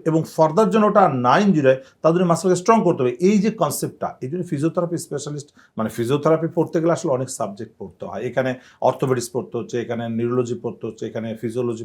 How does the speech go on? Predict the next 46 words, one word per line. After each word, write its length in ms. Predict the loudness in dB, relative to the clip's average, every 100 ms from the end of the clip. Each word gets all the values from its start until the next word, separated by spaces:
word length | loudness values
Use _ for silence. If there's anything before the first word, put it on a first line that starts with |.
| -10
পড়তে 200 | -12 -14
হচ্ছে, 140 | -14 -10
এখানে 160 | -10 -6 -4
পেডিয়াট্রিক্স 440 | -4 -6 -8 -10 -10
পড়তে, 160 | -8 -6
মানে 100 | -6 -8 -20 -8 2
সব 200 | 4 6 6
ডিপার্টমেন্টে 560 | 6 4 2 0 2 2
কিন্তু 140 | 0 -4 0
পড়াশোনা 340 | 0 0 -4 -2
করে 100 | -2 0
আর 60 | 2
জানতে 220 | 0 0 -4
হচ্ছে। 140 | -2
কারণ 120 | -2 0
এখানে 160 | -2 2
গাইনি 220 | 4 4 2 -2
রোগী 180 | 0 0
আসছে, 220 | 0 -6 -6 _ _ -2
এখানে 160 | 0 2 4
নিউরোলজি 360 | 6 6 4 -2
রোগী 160 | 0 -2
আসছে, 160 | -2 -4 0 0
অর্থোপেডিক্সের 500 | 2 0 0 -2 -2
রোগী 160 | 0 0
আসছে, 160 | -2 -2 4
কার্ডিয়াক 320 | 8 8 6 4
রোগী 180 | 0 -2
আসছে, 160 | -2 -4 4
পেডিয়াট্রিক 420 | 4 6 2 -2 -4
রোগী 160 | -2 -2
আসছে, 160 | -2 -6 -10 -16 -2 4
জেডিয়াট্রিক 440 | 6 4 2 0 0
রোগী 180 | 2 2
আসছে। 180 | 2 -4 -8 0
So 120 | 2 2 0 -4
প্রচুর 260 | -4 -4 -2
পড়াশোনা 340 | -2 -2 -6 -8
করতে 180 | -10 -10
হয়। 100 | -12 -10
ফিজিওথেরাপি 460 | -12 -8 -8 -8 -10
পড়তে 200 | -12 -8 -2
গেলে 120 | -2 -2
আসলে 180 | -4 -6 -8 -10 -4
ওই 60 |
যে 60 | 0